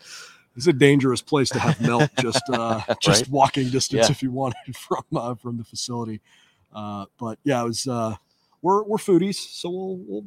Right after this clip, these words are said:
Speaker 1: probably drop a few food
Speaker 2: Yeah,
Speaker 1: references
Speaker 2: absolutely,
Speaker 1: along the way.
Speaker 2: hundred percent. I don't eat a whole, I don't eat often, but when I do, it's in large quantities, so.
Speaker 1: <laughs> Uh, I love it. So we'll be back here tomorrow to kinda tell you what's going on after day three of practice, uh, practice number four in the morning, number five in the evening. And, uh,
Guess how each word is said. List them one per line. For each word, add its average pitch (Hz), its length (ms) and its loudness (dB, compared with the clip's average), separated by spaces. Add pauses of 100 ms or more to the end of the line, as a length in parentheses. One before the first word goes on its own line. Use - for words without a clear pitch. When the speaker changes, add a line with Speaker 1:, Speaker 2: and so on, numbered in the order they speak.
Speaker 1:
probably 180 340 -2
drop 139 240 -2
a 117 40 -10
few 127 160 -4
food 131 220 -8
Speaker 2:
Yeah, 117 200 -2
Speaker 1:
references 80 120 2
Speaker 2:
absolutely, 98 420 0
Speaker 1:
along - 20 -6
the 113 60 -6
way. 104 80 -2
Speaker 2:
hundred 117 120 -4
percent. 87 340 -8 (140)
I 95 60 0
don't 123 160 0
eat 127 60 4
a 117 60 2
whole, 113 180 -4
I 120 60 4
don't 127 120 0
eat 127 140 -2
often, 107 420 -2
but 95 100 -2
when 98 120 -2
I 95 80 -2
do, 101 240 0
it's 90 200 -10
in 101 80 -8
large 90 220 -2
quantities, - 480 -8
so. 113 220 0
Speaker 1:
<laughs> - 40 -10 (800)
Uh, 123 280 -10
I - 20 -10
love 117 260 -6
it. 113 120 -10
So - 160 -6
we'll 151 100 2
be 156 80 0
back 151 200 0
here 147 120 -4
tomorrow 143 360 0
to 123 260 -2
kinda 135 180 -6
tell 139 180 -6
you 131 80 -2
what's 127 140 -6
going 131 220 -4
on 127 160 -4
after 123 220 -8
day 117 160 -8
three 123 220 -6
of 113 100 -8
practice, 127 500 -8
uh, 110 140 -20
practice - 440 -14
number 110 220 -10
four 131 480 -4
in 117 80 -12
the 107 60 -8
morning, 151 360 2 (400)
number 98 160 -12
five 120 500 -6
in 117 120 -10
the 110 180 -4
evening. 131 320 0 (420)
And, 98 300 -14
uh, 101 280 -8